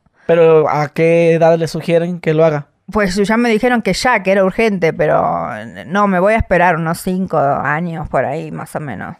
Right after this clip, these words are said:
Speaker 1: ¿Por el récord Guinness le pagaron algún dinero?
Speaker 2: No.
Speaker 1: O sea, nomás es tener el, el reconocimiento.
Speaker 2: Claro, sí, sí, sí.
Speaker 1: Y bueno, este, ahorita me menciona que su esposo está bien metida con usted en esa onda. ¿Qué, qué es lo, actualmente hace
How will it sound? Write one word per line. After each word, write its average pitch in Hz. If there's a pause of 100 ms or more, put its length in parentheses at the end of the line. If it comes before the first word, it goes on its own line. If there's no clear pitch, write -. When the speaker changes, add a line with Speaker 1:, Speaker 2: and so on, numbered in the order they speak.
(140)
Speaker 1:
¿Por 165
el 156
récord 180
Guinness 190
le 165
pagaron 165
algún 160
dinero? 196 (400)
Speaker 2:
No. 208 (420)
Speaker 1:
O -
sea, 196
nomás 196
es 208
tener 202
el, 196
el 156
reconocimiento. 160
Speaker 2:
Claro, 180
sí, 214
sí, 185
sí. 180 (140)
Speaker 1:
Y 190
bueno, 208 (100)
este, 175
ahorita 226
me 202
menciona 214
que 226
su 180
esposo 226 (160)
está 170
bien 190
metida 196
con 180
usted 170
en 170
esa 170
onda. 180 (380)
¿Qué, 202
qué 240
es 254
lo, 277
actualmente 262
hace 208